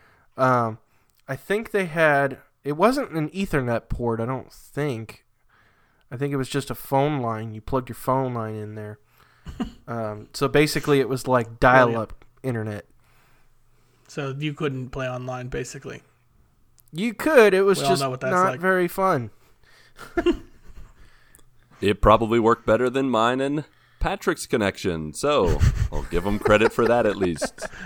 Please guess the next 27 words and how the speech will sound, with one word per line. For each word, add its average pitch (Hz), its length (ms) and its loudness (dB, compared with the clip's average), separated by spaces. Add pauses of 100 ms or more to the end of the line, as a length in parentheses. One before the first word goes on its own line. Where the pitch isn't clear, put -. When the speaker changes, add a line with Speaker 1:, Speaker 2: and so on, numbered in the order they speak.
(180)
Speaker 2:
<laughs> - 400 -14
Speaker 3:
All 147 220 4
right, 135 380 4 (380)
Mark, 156 420 4
since 127 320 -4
you 170 80 -6
got 147 220 0
that 139 160 0
last 139 300 2
question, 127 560 -4
question 139 400 -4
correct, 143 440 -4
would 117 160 -4
you 175 60 -4
like 151 220 -2
to 104 100 -2
pick - 340 -2
a 92 140 -2
Wicked 107 380 -2
Wango 120 360 0
card 95 360 0
or 87 240 -2
roll 98 400 0
the 139 120 -2
Wheel 147 400 -2
of 135 140 -6
Mayhem? 80 760 -6